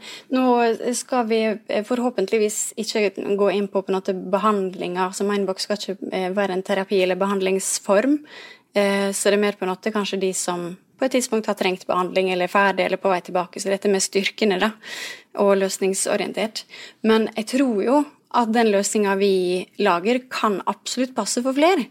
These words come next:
For hvis den er spesialtilpasset de som på en måte har en nisjeinteresse eller, eller vil noe annet,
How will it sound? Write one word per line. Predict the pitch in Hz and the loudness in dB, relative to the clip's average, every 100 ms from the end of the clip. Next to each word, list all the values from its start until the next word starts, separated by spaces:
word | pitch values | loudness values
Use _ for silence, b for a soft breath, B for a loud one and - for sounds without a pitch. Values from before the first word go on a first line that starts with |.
| b b b b b _ | b b b b b _
For | - 254 247 | 0 4 4
hvis | 240 247 233 254 254 - | 0 -4 -2 0 0 0
den | 220 208 | 2 2
er | 202 - - 220 | 0 -8 -8 -4
spesialtilpasset | - 233 214 262 240 208 202 202 196 185 - 202 | 0 0 2 2 2 2 0 0 0 -2 0 0
de | 208 202 | 2 0
som | 196 - 185 | 0 0 -2
på | 185 | -2
en | 190 190 | -2 -2
måte | - 196 180 196 - - | 0 2 2 -4 -12 -10
har | - 254 220 180 175 | 0 4 6 4 0
en | 185 | 0
nisjeinteresse | 202 - 226 214 190 190 - | 0 0 0 -2 -4 -4 0
eller, | 196 202 - | 0 0 0
eller | 214 214 | 2 2
vil | 214 247 214 185 | 0 0 0 -2
noe | 190 | 0
annet, | 208 254 294 - - | 2 2 2 -2 -8